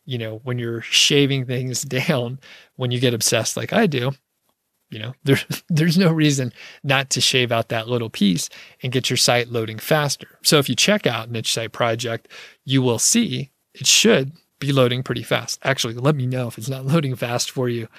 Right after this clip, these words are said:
so I could check it out. But, you know, I think the main,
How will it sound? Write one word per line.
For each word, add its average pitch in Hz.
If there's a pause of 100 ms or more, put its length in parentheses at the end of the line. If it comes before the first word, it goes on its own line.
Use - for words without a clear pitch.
(320)
so -
I 123
could 110
check 131
it 123
out. 131
But, 120 (880)
you 151
know, 135
I 123
think 147
the 139
main, 131